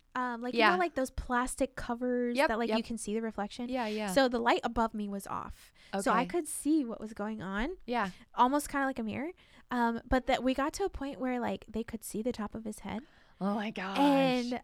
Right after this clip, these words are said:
Speaker 1: um, they were like, they're like, "Mom, do you wanna, do you wanna touch the top
Speaker 2: Right.
Speaker 1: of his head?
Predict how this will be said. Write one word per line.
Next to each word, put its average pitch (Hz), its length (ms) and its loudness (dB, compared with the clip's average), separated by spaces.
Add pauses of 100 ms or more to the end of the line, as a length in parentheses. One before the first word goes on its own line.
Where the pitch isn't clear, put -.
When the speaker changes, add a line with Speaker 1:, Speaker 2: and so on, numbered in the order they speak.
Speaker 1:
um, 226 640 -2
they 254 120 -4
were 269 100 -6
like, 277 280 -4 (300)
they're 302 160 -4
like, 311 180 -6 (400)
"Mom, 359 120 -4 (200)
do 370 60 0
you 370 80 0
wanna, 381 180 -4 (120)
do - 100 -6
you 339 60 2
wanna 349 180 0
touch - 300 -6
the 381 60 -8
top 208 140 2
Speaker 2:
Right. 202 160 2
Speaker 1:
of 196 60 -4
his 349 140 -6
head? 349 220 -6